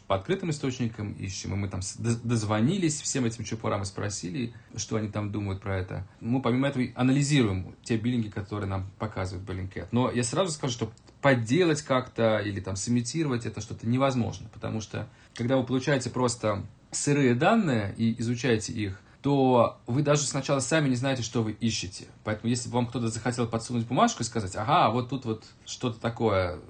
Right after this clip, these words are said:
что вы должны опубликовать", да, этот человек даже не знает, что мы ищем. Грубо говоря, там, не знаю,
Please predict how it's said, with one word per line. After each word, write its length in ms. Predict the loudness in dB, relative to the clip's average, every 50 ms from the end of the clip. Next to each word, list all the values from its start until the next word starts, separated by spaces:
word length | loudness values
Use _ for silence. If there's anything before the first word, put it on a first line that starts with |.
| -12 -10
что 720 | -10 -6 -2 -2 0 0 0 0 -2 -2 -4 -4 -8 -10 -16 -20 -18 -8 -4
вы 100 | -2 0
должны 300 | 2 2 2 0 -2 -4
опубликовать", 640 | -4 -4 -4 -4 -4 -2 0 0 0 0 0 -2 -2
да, 240 | -2 -2 -2 -2 -4 -10 -14 -10 -8
этот 160 | -8 -6 -6
человек 280 | -4 -2 0 0 2
даже 160 | 0 0 0 0
не 60 | 0
знает, 200 | 0 0 0 0
что 180 | 0 0 2
мы 120 | 2 4 4
ищем. 320 | 4 2 0 -2 -6 -8 -10 -12 -14 -14 -6
Грубо 220 | -2 -2 0 0 -2
говоря, 180 | -2 -4 -4
там, 140 | -4 -4 -6
не 80 | -6 -6
знаю, 240 | -8 -8 -10 -10